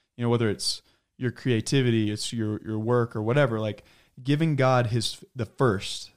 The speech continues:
things. I think that's why they call it the first fruits, is, like, instead of, "Oh, well, we've, we've taken out all the crops in the land, and what's left over? Oh, we'll give that to God." Or, "Well, there's a bad sheep with a broken foot. We gotta kill it anyway. Why don't we just sacrifice that on the altar?" It's like, no, w-,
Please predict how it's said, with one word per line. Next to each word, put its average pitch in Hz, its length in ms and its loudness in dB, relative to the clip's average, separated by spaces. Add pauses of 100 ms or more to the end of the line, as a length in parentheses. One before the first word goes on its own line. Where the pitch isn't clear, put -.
things. 104 260 -4
I 104 60 -2
think 131 140 -4
that's 123 160 -4
why 120 100 2
they 110 80 0
call 110 200 -2
it - 40 -6
the - 60 -14
first 104 240 -4
fruits, 113 300 -2
is, 107 120 -8
like, 101 140 -2
instead 113 340 0
of, 107 240 -2 (920)
"Oh, 165 220 6
well, 143 400 4 (180)
we've, 135 220 0 (120)
we've 127 320 0
taken 175 260 0
out 147 120 2
all 143 80 4
the 127 120 2
crops 139 420 2
in 123 80 2
the 113 60 0
land, 113 400 0
and 107 260 -4
what's 151 160 -4
left 143 200 0
over? 151 300 2
Oh, 160 140 8
we'll 151 100 6
give 147 120 4
that 147 160 6
to 123 80 -2
God." 113 360 0
Or, 107 260 -4
"Well, 147 260 4
there's 143 160 2
a 120 40 0
bad 151 300 0
sheep 147 400 -2
with 117 140 -2
a 110 40 -2
broken 135 320 0
foot. 131 380 0 (240)
We 156 100 4
gotta 143 200 4
kill 139 180 6
it 127 60 6
anyway. 127 220 6
Why 123 100 6
don't 143 80 4
we 131 80 2
just 117 160 0
sacrifice 123 420 2
that 117 140 4
on 107 100 0
the 104 60 -2
altar?" 104 300 -4
It's 98 120 -8
like, 107 100 -4
no, 151 300 2 (420)
w-, - 200 -4